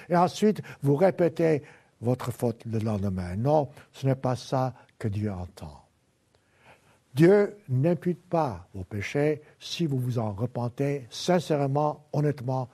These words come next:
une fois pour toutes. Il se peut que vous répétiez vos fautes, c'est possible, mais ne répétez pas volontairement.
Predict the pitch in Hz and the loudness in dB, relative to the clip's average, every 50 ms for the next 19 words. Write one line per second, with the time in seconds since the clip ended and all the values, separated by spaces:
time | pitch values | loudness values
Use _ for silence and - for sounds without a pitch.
0 | _ _ _ _ 143 127 - - 104 95 - 90 85 - - 85 78 71 _ _ | _ _ _ _ -6 -4 -4 -4 -8 -8 -10 -12 -16 -16 -16 -16 -16 -18 _ _
1 | _ _ _ _ _ _ _ _ _ - - - - - - 160 - - - 220 | _ _ _ _ _ _ _ _ _ -20 -20 -20 -6 -2 -2 -2 -2 0 2 4
2 | 226 214 220 208 196 190 180 - - - - 139 143 156 160 175 160 170 170 156 | 4 4 6 6 6 6 4 2 -2 -8 -2 0 2 4 4 2 2 2 0 -4
3 | - - - - 170 170 165 143 123 98 87 90 82 - - - 82 85 - - | -4 -6 -4 -2 -2 0 0 0 -2 -4 -8 -10 -12 -14 -16 -16 -16 -16 -6 -4
4 | - 160 156 180 175 143 - - 170 151 123 92 78 71 - - _ _ _ _ | -2 -2 0 0 0 0 0 -2 -4 -2 -4 -6 -8 -12 -16 -20 _ _ _ _
5 | _ _ _ - - - - 160 170 160 147 - - - - _ _ _ - 135 | _ _ _ -20 -20 -4 2 4 4 4 2 0 -4 -14 -20 _ _ _ 0 0
6 | 151 143 170 160 - 165 143 160 151 139 - 143 139 123 104 123 135 123 123 120 | 2 4 2 2 2 0 -2 -2 -2 -2 0 -2 -2 -2 -2 -2 -2 -2 -2 -4
7 | - - 113 107 104 101 101 101 95 85 85 | -4 -4 -4 -2 -2 -4 -4 -6 -8 -10 -12